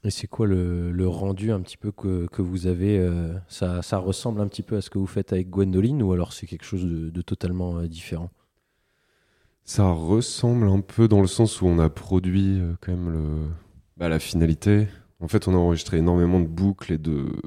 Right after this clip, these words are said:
Speaker 2: de sources qui, qui faisaient, quoi. Et du coup, du fait qu'on ait produit le, le, le disque, eh bah, forcément, ça sonne un peu comme nous, on sonne, euh, comme on a la,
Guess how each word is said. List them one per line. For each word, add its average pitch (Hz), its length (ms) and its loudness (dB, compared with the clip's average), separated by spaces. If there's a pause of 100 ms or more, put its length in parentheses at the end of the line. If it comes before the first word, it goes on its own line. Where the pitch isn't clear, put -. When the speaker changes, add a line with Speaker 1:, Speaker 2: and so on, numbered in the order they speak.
(1200)
Speaker 2:
de 80 80 -4
sources - 680 -2 (140)
qui, 82 580 -10
qui - 240 -14
faisaient, 85 520 -12
quoi. - 160 -12 (1400)
Et 87 180 2
du 87 160 -6
coup, - 140 -16 (140)
du 90 240 -6
fait 117 260 4
qu'on 101 260 2
ait 95 80 6
produit 87 420 -2
le, 69 260 0 (300)
le, 53 260 -12
le 62 220 -12
disque, - 560 -10 (260)
eh 71 80 -8
bah, 50 460 -8
forcément, 80 420 -4
ça 82 200 0
sonne 82 400 4
un 78 120 4
peu 92 220 4
comme 80 580 4
nous, 90 460 8
on 80 40 -4
sonne, 95 460 2
euh, 80 180 -2 (640)
comme 82 160 0
on 82 60 0
a 78 120 2
la, 76 340 -4